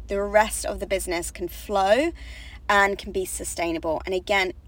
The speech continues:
briefly touched on this really in, um, our first one in terms of outsourcing.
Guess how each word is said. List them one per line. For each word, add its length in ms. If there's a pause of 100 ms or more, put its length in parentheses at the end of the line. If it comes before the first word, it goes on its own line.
(280)
briefly 500
touched 440
on 180
this 240
really 540 (100)
in, 540
um, 200
our 100
first 360
one 180
in 200
terms 320
of 100
outsourcing. 840